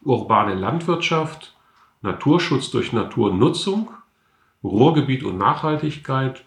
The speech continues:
Und er hat zuletzt beim Regionalverband Ruhr, besser bekannt unter dem Kürzel R V R, gearbeitet, bevor er dann in Rente gegangen ist.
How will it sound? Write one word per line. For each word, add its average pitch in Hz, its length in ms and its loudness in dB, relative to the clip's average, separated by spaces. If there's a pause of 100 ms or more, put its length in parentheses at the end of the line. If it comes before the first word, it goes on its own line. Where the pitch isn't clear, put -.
(340)
Und 175 200 -2
er 156 80 2
hat 151 120 0
zuletzt 120 560 0
beim 127 240 2
Regionalverband 107 1040 -4
Ruhr, 127 640 2
besser 123 260 0
bekannt 110 440 -2
unter 120 160 -6
dem 101 220 -6
Kürzel 107 420 -4
R 98 160 -6
V - 180 -8
R, 117 300 0
gearbeitet, 110 680 0
bevor 110 280 0
er 104 140 -2
dann 101 360 -6 (120)
in 139 140 2
Rente 107 340 2
gegangen 82 500 -10
ist. - 380 -12